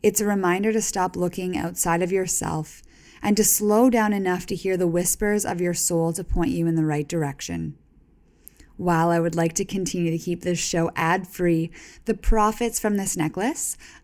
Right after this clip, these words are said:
a gift for yourself or maybe someone you know who's on a personal journey, helps fuel this show. You can head to soul compass dot life and click on shop to purchase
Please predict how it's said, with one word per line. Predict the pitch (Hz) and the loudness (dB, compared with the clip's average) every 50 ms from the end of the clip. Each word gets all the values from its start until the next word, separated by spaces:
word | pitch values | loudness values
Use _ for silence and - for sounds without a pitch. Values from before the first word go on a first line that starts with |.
| _ | _
a | - 320 | -2 0
gift | 247 175 - - 160 147 - - | 0 -2 0 0 0 0 0 -2
for | - | 0
yourself | 170 160 151 147 139 - - 151 143 156 170 - - | 0 2 2 0 -2 -2 -2 -2 -2 -2 -4 -4 -4
or | - 180 170 165 | -2 0 0 0
maybe | 175 185 196 202 190 180 175 180 175 | 2 2 2 2 2 2 2 2 2
someone | 175 - - 175 175 175 170 | 0 0 0 2 2 2 2
you | 170 165 165 | 2 2 2
know | 165 165 160 160 165 | 2 2 2 2 0
who's | 160 175 175 170 | 2 2 2 2
on | 170 160 160 | 2 2 0
a | 160 | 2
personal | 156 - - 170 170 160 - 170 165 160 | 2 2 2 2 0 -2 -4 -4 -4 -4
journey, | 160 147 - 165 151 156 160 175 196 202 - - - - - - _ | -4 -4 -4 -4 -2 -2 -4 -6 -8 -10 -16 -20 -20 -20 -20 -20 _
helps | - - - 220 214 214 214 - - - | -16 -6 -2 0 2 2 2 0 -4 -4
fuel | - 202 185 175 175 165 | -2 0 0 2 2 2
this | 160 160 151 143 | 2 0 -2 -4
show. | - - - - 156 151 139 - - _ _ _ _ _ _ _ _ _ - | -6 -6 -6 -4 -6 -6 -8 -12 -16 _ _ _ _ _ _ _ _ _ -2
You | 202 202 202 | 0 4 4
can | 233 214 | 4 4
head | 190 180 208 214 208 | 4 2 0 0 2
to | 220 233 | 2 0
soul | 214 - - - 196 190 202 226 247 | 2 2 2 2 4 4 4 4 2
compass | 240 - 214 196 190 202 202 196 | 2 0 -2 -2 -2 -2 -2 -2
dot | - 196 180 180 - | 0 0 0 0 0
life | - 175 160 160 160 165 160 - - - - - - | 0 -2 0 0 -2 -4 -6 -8 -16 -18 -18 -16 -8
and | - 196 202 - | -4 -2 -2 0
click | - 208 196 208 | 0 -2 0 0
on | 190 190 190 | -2 -2 -2
shop | 180 180 - - 165 - - - - - - | -4 -4 -2 -2 -2 -2 -2 -4 -6 -8 -8
to | - 175 | -8 -6
purchase | - 185 185 190 - - 277 294 277 - - - | -4 -4 -4 -4 -2 -2 -2 -2 0 -2 -2 -2